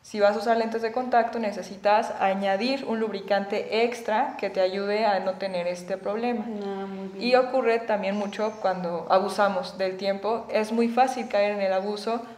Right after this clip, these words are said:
Speaker 1: porque la persona se siente muy cómoda, le empieza a agarrar confianza y esa confianza es lo que nos lleva a, pues, a complicaciones,
Speaker 2: Ok.
Speaker 1: como son las infecciones, úlceras en la córnea,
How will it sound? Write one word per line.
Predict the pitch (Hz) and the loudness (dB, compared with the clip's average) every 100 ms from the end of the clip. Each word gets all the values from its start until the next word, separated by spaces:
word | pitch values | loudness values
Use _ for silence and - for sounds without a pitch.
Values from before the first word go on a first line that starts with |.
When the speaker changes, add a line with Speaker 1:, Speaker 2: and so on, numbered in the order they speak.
| - | -4
Speaker 1:
porque | 262 269 | 0 4
la | 247 | 4
persona | 208 208 208 | 2 2 2
se | 208 | 2
siente | 202 196 | 0 -4
muy | 202 202 196 | -2 -2 2
cómoda, | 240 240 233 233 | 4 6 6 6
le | 226 | 6
empieza | 202 202 214 | 2 -4 2
a | |
agarrar | 196 190 196 | 2 4 2
confianza | 202 202 202 226 233 233 269 269 - - - | 0 -4 0 2 2 2 0 -2 -12 -18 -2
y | 240 | 2
esa | 247 262 | 4 4
confianza | 262 208 233 240 254 254 294 311 | 0 -2 2 4 4 4 2 2
es | - 220 226 226 | 0 0 0 0
lo | 226 220 | -2 -2
que | 208 | -4
nos | 190 185 180 185 | -2 0 -2 -2
lleva | 202 202 202 202 - | 2 4 2 0 -4
a, | 185 180 175 170 - | -2 0 -2 -4 -10
pues, | 190 | -6
a | 190 | -6
complicaciones, | 190 185 185 185 185 202 190 185 - - - | -4 -6 -4 -4 -2 -2 -2 -6 -14 -20 -12
Speaker 2:
Ok. | 214 208 | -4 -4
Speaker 1:
como | 208 202 190 | -2 0 0
son | 202 202 | 0 2
las | 208 196 202 | 2 2 0
infecciones, | 190 - 185 - 233 233 220 214 214 | -8 -8 -10 -4 0 0 0 -4 -6
úlceras | 220 220 208 202 202 - - | -8 -6 -2 0 0 -2 -10
en | 196 | -6
la | 190 190 | -4 -2
córnea, | 214 208 214 214 | 2 2 0 -2